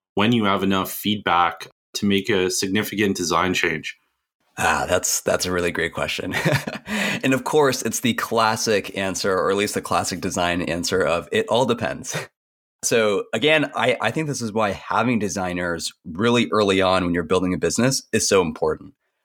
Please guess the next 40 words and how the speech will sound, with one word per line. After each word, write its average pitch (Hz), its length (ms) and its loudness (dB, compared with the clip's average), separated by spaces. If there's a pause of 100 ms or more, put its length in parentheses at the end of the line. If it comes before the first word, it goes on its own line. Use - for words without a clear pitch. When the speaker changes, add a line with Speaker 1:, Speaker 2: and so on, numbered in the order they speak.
(120)
Speaker 2:
Often 127 540 4
it's 107 260 0
really 107 380 2
tempting 98 800 0
to, 90 680 -4
you 90 100 -6
know, 87 140 -4
just - 300 -6
make 95 280 -4
some 113 120 0
mock-ups 113 320 2
yourself 131 480 0 (420)
and, 107 460 2
you 113 100 4
know, 110 100 4
just 113 220 2
chat 113 200 2
with 117 140 2
a 110 40 0
couple 107 280 0
people 104 280 -2
on 98 100 2
the 90 80 2
team. - 380 -10
Super 131 460 2
tempting 101 500 2
to 101 100 0
just 92 220 0
roll 92 340 4
with 87 220 2
creative 95 460 0
instinct 139 580 0 (360)
and 104 400 2
allow 95 420 4
some 95 220 0
internal 101 460 0
feedback 92 560 0
from 98 120 0
the 87 60 0
team. 90 580 0